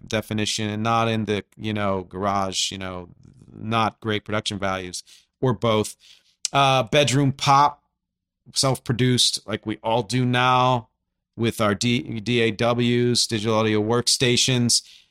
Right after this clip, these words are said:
And even though it wasn't critically well received, now we even get this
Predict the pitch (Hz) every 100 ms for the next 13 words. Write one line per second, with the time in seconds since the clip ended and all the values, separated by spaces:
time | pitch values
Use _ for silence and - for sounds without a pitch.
0 | _ _ 135 135 131 131 - 147 143 143
1 | 143 139 135 123 123 120 131 - _ -
2 | 120 - 123 123 117 - 131 127 131 -
3 | - 131 143 170 160 127 127 131 147 139
4 | 135 156 151 - _ _ - 120 -